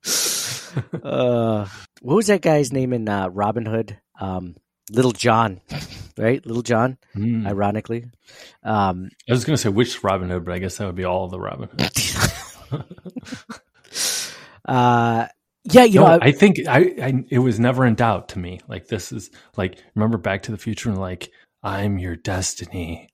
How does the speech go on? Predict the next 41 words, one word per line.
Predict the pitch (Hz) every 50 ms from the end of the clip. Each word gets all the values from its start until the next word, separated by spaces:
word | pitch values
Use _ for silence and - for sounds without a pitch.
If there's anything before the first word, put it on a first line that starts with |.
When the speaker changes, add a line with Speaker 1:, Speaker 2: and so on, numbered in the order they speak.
| - _ _ _
Speaker 2:
That's | 110 98 - -
what | 110 98
it | 90
feels | - 113 117 101 92
like | 98 87 85 -
to | -
me. | 90 87 87 82 - _ _ _
They're | 110 98
just | 85 107 101 - -
on | 110 101
a | 98
roll. | 95 104 110 113 95 - - _ _ _ _ _ 135
Speaker 1:
<laughs> | 117 160 - - -
I | - 147 185
was | 226 240 - -
gonna | 147 135 127
quote | - - 143 135 120
another | 117 107 117 127 120 117 104 101 95 - _
Back | - 110 104 98
to | -
the | 101 98
Future | - 113 107 - 110 101
quote. | - - 113 113 107 107
It's | 104 -
like, | 120 113 -
"Why | 147 170 190 202 202 196
do | 180 170
we | 147 139 127 127
al-, | 127 127 135 131
why | 147 175 202 202
do | 180
we | 143 131 131
always | 131 131 131 113
have | 127 127 117
to | 131
get | 107 120 127 - -
these | 135 120 110 -
things | - - _ _ 131 113 107 101
so | - - 147 147
damn | 135 120 113 104 98 95
close?" | - - - 147 139 123 107 101 95 - - - -